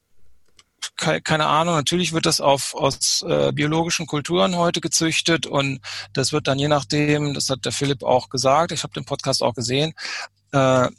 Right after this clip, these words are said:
dass, äh, verschiedene Teile auch dann eingesetzt werden können oder extrahiert werden können. Da gibt's Unterschiede in,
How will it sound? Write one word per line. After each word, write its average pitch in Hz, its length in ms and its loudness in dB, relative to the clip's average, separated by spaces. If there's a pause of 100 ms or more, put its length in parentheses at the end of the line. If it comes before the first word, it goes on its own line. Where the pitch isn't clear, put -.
(140)
dass, - 420 0
äh, 139 440 -2
verschiedene 165 520 -2
Teile 160 360 4
auch 151 200 4
dann 156 200 2
eingesetzt 151 640 2
werden 143 260 0
können 151 500 -2
oder 127 340 -2
extrahiert 147 640 2
werden 160 300 0
können. 151 720 -2
Da 139 120 0
gibt's 143 260 -4
Unterschiede 143 640 0
in, 131 360 -4